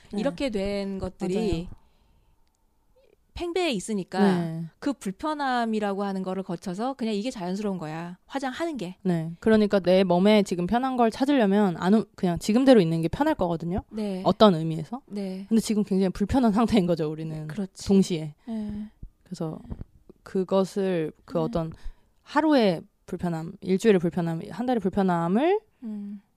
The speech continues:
Speaker 1: 어, 감수하고 어딘가로
Speaker 2: 음.
Speaker 1: 갈 가치가 있다고 저는 이야기를 하는 거죠.
Speaker 2: 음, 음.
Speaker 1: 그래서 왜냐하면 어, 저 같은 경우엔 꾸미고 꾸미지 않고가 자유로운 편이에요. 마음이 불편하지 않아요.
Speaker 2: 네.
Speaker 1: 그래서 저는 해도 괜찮다라고 생각하던 편이었어요. 제 자신은.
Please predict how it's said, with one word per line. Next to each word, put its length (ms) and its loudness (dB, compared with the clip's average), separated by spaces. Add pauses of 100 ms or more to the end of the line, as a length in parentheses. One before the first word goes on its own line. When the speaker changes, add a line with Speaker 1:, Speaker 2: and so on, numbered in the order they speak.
(140)
Speaker 1:
어, 540 -12
감수하고 720 6 (160)
어딘가로 360 2
Speaker 2:
음. 40 -8
Speaker 1:
갈 160 -4
가치가 320 -2
있다고 280 0
저는 240 -10
이야기를 220 -10
하는 200 -4
거죠. 420 -6
Speaker 2:
음, 320 -18 (160)
음. 180 -16 (200)
Speaker 1:
그래서 580 -8
왜냐하면 800 2 (480)
어, 360 -4
저 120 2
같은 260 2
경우엔 280 4
꾸미고 460 -2
꾸미지 320 -2
않고가 500 -2 (100)
자유로운 400 2
편이에요. 380 0
마음이 460 2
불편하지 420 2
않아요. 640 -4
Speaker 2:
네. 320 -6 (140)
Speaker 1:
그래서 260 6
저는 260 4
해도 220 0
괜찮다라고 640 2
생각하던 400 0
편이었어요. 500 0
제 140 2
자신은. 460 -4